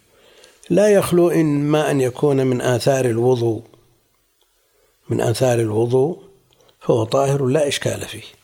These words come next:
وإن كان ودلت القرائن على أنه ليس من آثار الوضوء بحيث يكون، آه، تكون أعضاؤه ليس عليها ماء ولا ثياب ولا أشبه من ذلك،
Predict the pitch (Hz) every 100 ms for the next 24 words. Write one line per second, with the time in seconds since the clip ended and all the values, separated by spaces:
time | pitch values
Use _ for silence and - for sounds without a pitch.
0 | _ _ _ _ _ _ _ _ _ _
1 | - 113 110 117 123 - 139 135 131 113
2 | - - _ _ _ _ _ _ _ -
3 | 110 107 - 104 - - 135 127 135 117
4 | 123 113 120 127 120 113 113 117 123 127
5 | 113 123 120 147 147 135 127 110 101 123
6 | 110 104 117 123 117 101 - 120 110 -
7 | 104 107 - - - _ _ 107 - 135
8 | 120 110 110 - _ _ _ _ _ _
9 | 127 117 - - 113 127 120 107 110 120
10 | 117 110 113 117 - _ - _ - 123
11 | 110 113 113 107 110 107 120 120 110 107
12 | - 107 117 117 110 107 117 - 123 110
13 | 104 101 110 160 180 -